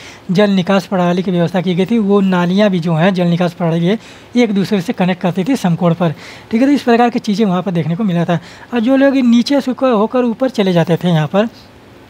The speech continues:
टीले पर बस जाते थे, और जो नीचे की चीज़ें थी, उसको बंजर भूमि का नाम दिया गया। ठीक है, तो इस प्रकार की चीज़ें इस वाले पैराग्राफ में देखने को मिली थी।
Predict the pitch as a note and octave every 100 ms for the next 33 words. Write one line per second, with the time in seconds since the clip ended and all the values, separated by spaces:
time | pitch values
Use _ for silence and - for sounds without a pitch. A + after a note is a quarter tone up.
0 | - - - - - G#3 A3 A3+ F#3 F3+
1 | E3 F3 E3+ A#3 - - - A3 G#3+ A3
2 | A3 C#4 A#3+ A3+ F#3+ F3+ A#3 G3+ A#3+ F#3+
3 | F#3+ G#3+ D#3+ E3+ F#3+ F3+ E3 F3 D#3+ E3+
4 | E3 E3+ D3 - - - B3 C#4 C#4 B3
5 | A#3 A#3+ A#3+ A3+ A3 A#3+ A3 G#3 G#3 F#3
6 | E3+ E3+ G3 E3 C#3+ D#3 G#3+ D#3+ D#3 F3+